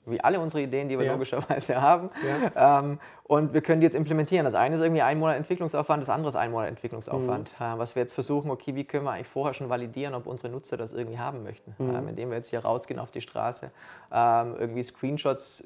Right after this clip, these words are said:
Speaker 1: faken, mitnehmen,
Speaker 2: Ja.
Speaker 1: die Leute irgendwie fragen, "Findest du das oder das interessanter?" Ähm, um da quasi vorher dann schon irgendwie einen Anhaltspunkt zu bekommen.
Speaker 2: Mhm.
Speaker 1: Es ist kein Beweis, ähm,
Speaker 2: Ja.
Speaker 1: aber ein Indiz, äh, wenn du jetzt irgendwie zehn Leute fragst und neun davon die eine Variante wollen,
Speaker 2: Mhm.
Speaker 1: ähm, und darüber dann zu entscheiden.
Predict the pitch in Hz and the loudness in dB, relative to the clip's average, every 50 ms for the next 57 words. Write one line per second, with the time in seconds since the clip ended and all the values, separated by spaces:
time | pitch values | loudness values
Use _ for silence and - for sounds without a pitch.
0 | - 117 - - 127 131 139 139 - 143 135 131 131 135 - - 143 135 131 - | -18 -8 -2 0 0 0 0 -2 -4 -8 -6 -4 -6 -6 -4 0 0 2 2 2
1 | 131 127 120 117 127 127 131 127 127 120 - 120 120 131 123 117 120 113 - - | 2 0 2 2 0 0 -2 -4 -6 -4 0 2 4 4 2 0 -6 -8 -6 -6
2 | 117 - 107 123 131 - - 123 127 110 - 127 123 - 123 131 - 127 120 - | -2 0 0 0 0 -2 -4 -4 -2 0 0 0 0 -2 -8 -8 -6 -6 -6 -4
3 | 120 113 117 117 127 135 147 - - - - - - - 117 117 113 117 120 113 | -4 -4 -4 -4 -6 -6 -8 -10 -18 -20 -20 -14 -4 2 4 6 8 8 6 4
4 | 123 123 110 - - _ _ - 127 131 - 143 123 127 - 139 123 117 131 - | 2 -2 -8 -10 -14 _ _ -6 -2 2 6 6 6 6 6 4 4 4 2 -2
5 | - 151 156 156 151 123 127 120 117 - 139 120 135 123 - 131 139 147 135 - | 0 0 0 0 0 0 -2 -4 -6 -8 -8 -8 -6 -6 -6 -6 -6 -6 -6 -8
6 | - - 120 113 - - 107 135 135 131 123 123 127 117 113 - - 131 123 110 | -10 -14 -14 -12 -10 -8 -4 -4 -2 -2 -2 -2 -4 -6 -6 -4 -4 -4 -2 -2
7 | 120 110 110 123 156 208 - - - - 120 123 127 135 95 113 120 117 123 120 | 0 0 2 2 2 0 -2 -8 -8 -2 0 0 2 2 2 0 0 -2 -4 -6
8 | 117 - 135 180 - - - - - 135 131 135 135 131 131 131 131 131 - - | -6 -6 -6 -6 -6 -8 -14 -10 -6 -4 -2 -2 -2 -2 -4 -4 -6 -6 -4 -4
9 | - 135 131 127 123 - - 139 135 131 127 123 131 123 - 127 131 139 - - | -4 -4 -4 -6 -6 -4 -4 -4 -2 -2 -2 -2 -4 -4 -2 0 0 0 -2 -6
10 | 131 120 127 135 127 120 - - 127 120 120 107 113 131 135 131 131 123 127 120 | -8 -6 -6 -6 -6 -6 -4 -4 -2 -2 0 0 0 0 0 0 0 0 0 -2
11 | 120 131 131 135 120 120 123 131 135 151 - 135 131 127 123 135 151 - - 113 | -4 -4 -4 -4 -2 0 -2 -2 -2 -4 -4 -4 -4 -4 -4 -6 -6 -4 -4 -4
12 | 95 - 117 110 107 117 123 131 127 - 104 98 107 - - - 107 104 - - | -4 -2 0 2 2 2 2 0 -2 -2 -2 -4 -10 -10 -10 -10 -10 -10 -8 -6
13 | 98 101 - | -6 -6 -6